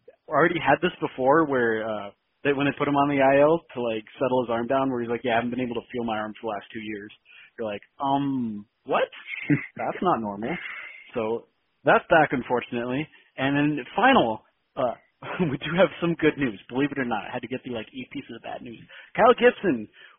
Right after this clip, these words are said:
Speaker 1: will be starting, uh, the third game of the National Series. That is Thursday. Apparently, of course, might be good. You guess he's good enough,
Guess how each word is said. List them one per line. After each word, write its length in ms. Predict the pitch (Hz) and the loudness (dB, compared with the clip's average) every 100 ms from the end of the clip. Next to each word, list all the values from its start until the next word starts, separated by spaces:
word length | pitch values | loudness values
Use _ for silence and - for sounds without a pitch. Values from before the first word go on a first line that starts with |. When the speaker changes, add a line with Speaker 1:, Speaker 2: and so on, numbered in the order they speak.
| 143 | -4
Speaker 1:
will 100 | 165 | -2
be 120 | 190 - | -2 2
starting, 440 | 165 165 165 170 - _ _ - | 4 6 4 0 -4 _ _ -8
uh, 200 | 120 117 | -4 -4
the 160 | 123 117 - | -6 -12 -2
third 220 | 147 139 | 0 0
game 180 | 127 131 | -2 -2
of 60 | 120 | -2
the 60 | |
National 400 | 120 127 - 147 143 | -2 -2 -4 -6 -8
Series. 280 | 147 143 147 - - | -8 -8 -10 -16 -18
That 100 | 98 | -16
is 60 | 101 - | -16 -8
Thursday. 440 | 135 131 143 135 135 _ _ _ _ | -6 -4 -2 -4 -6 _ _ _ _
Apparently, 320 | 95 90 95 _ _ _ _ - | -14 -14 -18 _ _ _ _ -20
of 120 | - | -16
course, 160 | 117 - _ | -16 -16 _
might 220 | 113 120 | -8 -8
be 80 | 196 | -6
good. 140 | 180 160 | -4 -4
You 120 | 127 | 0
guess 120 | 139 - | 0 0
he's 160 | 175 147 | -4 0
good 140 | 185 | 2
enough, 200 | 190 110 | 4 2